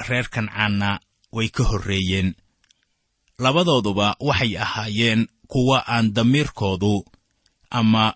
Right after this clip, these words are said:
fikirkoodu hagaagsanayn. Waxaan innaguba nool nahay maalin marka dadku ay ka hadlayaan kacaankii isgalmaadka. Markaan waxaas maqlo,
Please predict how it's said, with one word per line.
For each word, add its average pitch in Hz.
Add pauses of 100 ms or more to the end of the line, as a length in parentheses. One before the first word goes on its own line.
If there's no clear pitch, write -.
fikirkoodu 107 (160)
hagaagsanayn. 104 (1300)
Waxaan 160
innaguba 143
nool 120
nahay 101
maalin 101 (380)
marka 127
dadku 131
ay 120
ka 175
hadlayaan 101 (120)
kacaankii 120
isgalmaadka. 104 (1200)
Markaan 156
waxaas 127
maqlo, 95